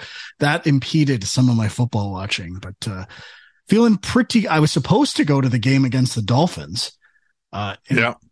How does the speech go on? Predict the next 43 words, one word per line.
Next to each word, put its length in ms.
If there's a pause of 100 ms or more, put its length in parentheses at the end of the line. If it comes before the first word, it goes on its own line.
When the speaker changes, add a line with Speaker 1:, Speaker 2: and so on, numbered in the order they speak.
(100)
Speaker 1:
and 160
we 80
didn't 320
go 320
because 760 (760)
they 100
were 160
warning 560
again 380
about 320 (220)
a 80
foot 340
or 100
two 280
feet 260
of 100
snow 320
that 220
day. 240
So 160
we 100
sold 340
our 100
tickets 400
Speaker 2:
Yep. 180
Speaker 1:
only 140
to 80
find 260
out 240 (180)
it 60
was 180
beautiful 720
and 140
one 100
of 60
the 80
best 340
games 320
ever. 380 (880)
So 100
Speaker 2:
Yep. 220 (140)
Speaker 1:
very 320
upset. 540